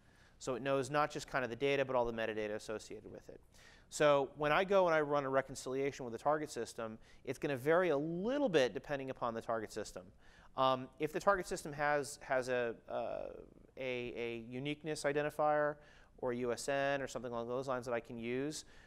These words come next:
where I can say, "I know all of the changes since point of time X. I'm just gonna go through and I'm gonna grovel the, I'm gonna grovel the changes. I'm gonna t-, detect what's different, and then I'm gonna apply the rules that I have configured within my system."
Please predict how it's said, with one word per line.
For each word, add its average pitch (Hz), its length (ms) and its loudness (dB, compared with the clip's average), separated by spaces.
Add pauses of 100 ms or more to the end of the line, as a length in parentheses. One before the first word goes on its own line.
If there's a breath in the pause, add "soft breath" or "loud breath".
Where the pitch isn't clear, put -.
(120)
where 123 160 4
I 123 80 4
can 120 160 -8
say, 117 400 0 (260)
"I 147 220 4
know 143 420 4
all 120 240 2
of 127 80 -4
the 127 60 -10
changes 123 580 -6
since 127 260 -10
point 127 280 -10
of 117 60 -16
time 120 260 -8
X. 151 320 -4 (280 loud breath)
I'm 139 140 0
just 143 100 -10
gonna 127 140 -6
go 131 160 -2
through 131 220 -6
and 120 80 -2
I'm 117 80 -4
gonna 117 140 -4
grovel 117 380 2
the, 110 360 -2
I'm 113 60 -8
gonna 110 120 -6
grovel 110 260 2
the 110 60 -4
changes. 156 540 -2 (280 loud breath)
I'm 131 120 -2
gonna 120 180 0
t-, - 160 -4
detect 123 420 -2
what's 117 160 -6
different, 139 380 0 (300 loud breath)
and 123 100 -2
then 123 80 -2
I'm 127 60 -4
gonna 123 160 -4
apply 127 360 2
the 127 100 -2
rules 123 520 -4
that 165 120 -4
I 110 100 4
have 117 200 -4
configured 110 360 -8
within 107 180 -10
my 101 140 -8
system." 95 380 -10